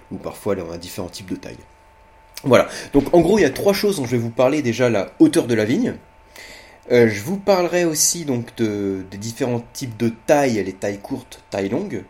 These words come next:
sans entrer dans les détails, hein. Là, c'est vraiment vous donner les, euh, les, les grands repères, hein. Pourquoi on a des tailles courtes et pour-, pourquoi on peut avoir des tailles longues. Et je vous donnerai aussi quelques, quelques notions sur les densités de plantation, en quoi ça peut jouer, euh, par rapport au climat,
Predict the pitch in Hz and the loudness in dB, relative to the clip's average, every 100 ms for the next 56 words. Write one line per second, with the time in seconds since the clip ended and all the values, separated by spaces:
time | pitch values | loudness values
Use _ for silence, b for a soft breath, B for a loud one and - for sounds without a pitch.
0 | - - - 165 156 160 139 123 120 131 | -14 -6 2 2 4 2 2 2 0 0
1 | 135 104 92 98 - 104 104 123 139 120 | 0 0 -4 -8 -8 -6 0 2 2 0
2 | 117 113 131 117 101 95 B B B - | 0 0 0 0 -2 -6 B B B -8
3 | 92 92 98 95 - 90 87 90 101 101 | -8 -8 -12 -14 -12 -12 -8 -8 -4 0
4 | 127 117 120 117 87 - 117 113 120 101 | 2 2 0 0 -2 -6 -8 -2 -2 0
5 | 98 95 107 113 139 139 - 110 - - | -4 -2 -2 -2 -4 -4 -8 -20 -14 -16
6 | 90 - - 95 104 - 113 107 101 98 | -16 -16 -14 -12 -10 -6 -2 -2 -2 -4
7 | 87 90 82 78 71 - B B B B | -6 -10 -10 -14 -18 -20 B B B B
8 | B 131 120 104 117 127 120 123 120 151 | B 2 2 2 0 2 2 2 0 -4
9 | 147 123 113 - 123 117 110 104 101 95 | -4 -4 -4 -2 2 2 0 -2 -2 -4
10 | 95 - 107 120 117 113 - 127 123 107 | -6 -8 -6 -2 -2 -2 -6 -8 -4 -6
11 | 104 113 - 117 123 - 117 117 117 - | -2 -2 -2 -6 -8 -6 -4 -4 -4 -4
12 | 117 117 107 - 113 117 113 110 101 110 | -4 -4 -6 -2 -2 -2 -6 -8 -4 -4
13 | 110 98 - 92 90 104 95 - 104 101 | -2 -4 -8 -16 -10 -10 -10 -8 -8 -8